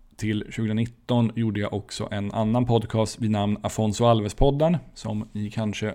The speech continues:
har hört eller åtminstone hört talas om.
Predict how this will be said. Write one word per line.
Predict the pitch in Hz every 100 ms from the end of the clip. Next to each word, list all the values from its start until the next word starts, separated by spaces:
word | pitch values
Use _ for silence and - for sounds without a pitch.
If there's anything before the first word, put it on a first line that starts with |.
| -
har | - 110 101 - _ -
hört | - 107 - - -
eller | 90 95 95
åtminstone | - 107 101 - 101 95
hört | 104 -
talas | 104 107 139
om. | 120